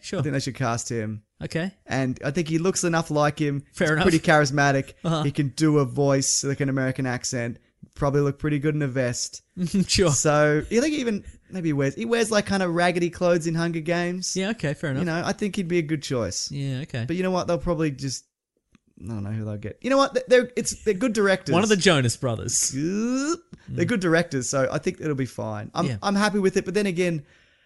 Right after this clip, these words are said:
Speaker 2: I'd rather see, like, an, a spin-off of someone we haven't seen yet. Like, you know what I mean? They've talked about the Obi-Wan movie, for example.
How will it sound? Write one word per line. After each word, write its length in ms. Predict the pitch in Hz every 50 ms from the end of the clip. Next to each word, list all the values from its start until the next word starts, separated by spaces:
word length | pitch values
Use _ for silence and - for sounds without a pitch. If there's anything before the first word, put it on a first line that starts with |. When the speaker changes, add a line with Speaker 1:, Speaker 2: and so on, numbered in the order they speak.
| _ _ _ _
Speaker 2:
I'd 120 | 156 165
rather 360 | 160 156 185 190 190 175 180
see, 340 | 170 - - - 180 170 165
like, 400 | 156 151 147 143 143 - - - _ _ _ _ _ _ _ _ _ _ _ _ _ _ _ _ _ _ _
an, 140 | - 151 156
a 180 | 139 - - 160
spin-off 360 | - - 175 160 156 156 -
of 100 | 151 135
someone 280 | - 170 156 151 143 143
we 100 | 143 139
haven't 360 | 135 147 156 143 139 113 -
seen 320 | - - 165 165 170 160 139
yet. 300 | 127 113 107 - - - _ _ _ _ _ _ _ _ _ _ - _ _ _ _ _ _ _
Like, 360 | - - 139 131 127 127 - -
you 120 | - 139
know 60 | 139
what 60 | 127
I 40 | 127
mean? 340 | 127 123 123 151 175 - - - _ _ _ _
They've 140 | - 180 170
talked 220 | - 220 214 208
about 200 | 208 185 185 -
the 80 | - 170
Obi-Wan 400 | 160 165 160 160 156 156 147 147
movie, 320 | 143 143 139 127 139 135
for 140 | 127 135 139
example. 520 | 135 113 131 127 123 117 131 131 123 -